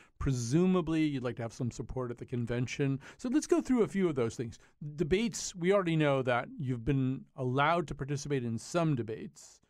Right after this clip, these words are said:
and then in others you haven't. You famously were dragged o-, out of one, uh, as you passively, uh, lay there on the floor. What, what's going on with the debates? How, how come you either can or can't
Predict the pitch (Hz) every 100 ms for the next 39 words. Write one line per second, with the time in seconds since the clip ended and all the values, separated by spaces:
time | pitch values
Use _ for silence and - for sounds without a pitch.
0 | _ _ _ - 135 131 127 135 143 -
1 | 135 113 113 123 131 - - 120 120 -
2 | 117 113 - 117 131 - 147 131 139 123
3 | 117 120 - 143 - 123 113 107 113 113
4 | 120 139 - 285 185 123 - _ 127 113
5 | 117 - 113 - 110 127 160 - - -
6 | - 131 131 127 120 117 113 123 - 147
7 | 147 254 269 254 - 285 254 220 180 170
8 | 156 95 - 175 - - 185 202 185 190
9 | 175 160 135 - 156 139 120 - 127